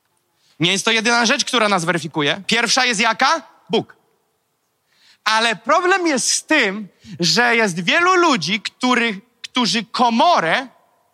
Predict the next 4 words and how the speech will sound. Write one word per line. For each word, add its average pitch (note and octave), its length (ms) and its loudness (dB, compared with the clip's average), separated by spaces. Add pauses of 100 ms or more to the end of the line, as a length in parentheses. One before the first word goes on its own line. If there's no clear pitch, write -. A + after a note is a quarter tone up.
(420)
przemieniają A#3+ 1040 0 (380)
na A3 180 0
miejsce B3+ 500 0
takiego A#3+ 640 -2